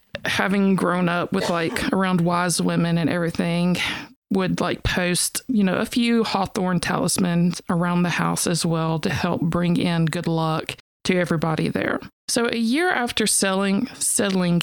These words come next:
into their new life, the Crow family found themselves in the grip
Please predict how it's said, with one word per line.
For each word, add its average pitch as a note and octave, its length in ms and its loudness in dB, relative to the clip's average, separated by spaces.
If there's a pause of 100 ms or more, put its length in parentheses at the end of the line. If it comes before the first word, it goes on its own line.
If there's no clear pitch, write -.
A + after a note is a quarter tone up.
into G#3 320 0
their F3 160 0
new D#3+ 160 2
life, - 640 -2
the G3 80 0
Crow A3+ 260 0
family D#3+ 480 2
found E3+ 300 2
themselves D#3+ 560 2
in E3 160 2
the E3 100 2
grip E3 580 -2